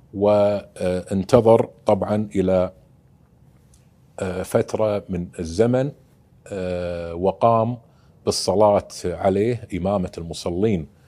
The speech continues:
بالصلاة على جنازة، آه، الشيخ محمد الفارس رحمة الله عليه. وبفضل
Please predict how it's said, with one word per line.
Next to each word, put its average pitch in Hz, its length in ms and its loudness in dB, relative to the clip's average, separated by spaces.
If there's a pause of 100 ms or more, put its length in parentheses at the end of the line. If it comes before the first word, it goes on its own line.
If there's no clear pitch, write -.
(160)
بالصلاة 95 540 -2
على 90 440 -6
جنازة، 90 680 -6 (480)
آه، 80 180 -10
الشيخ - 400 -6
محمد 95 440 -4 (360)
الفارس 95 560 0
رحمة - 300 -8
الله 85 200 -2
عليه. 107 400 0 (1500)
وبفضل 110 580 6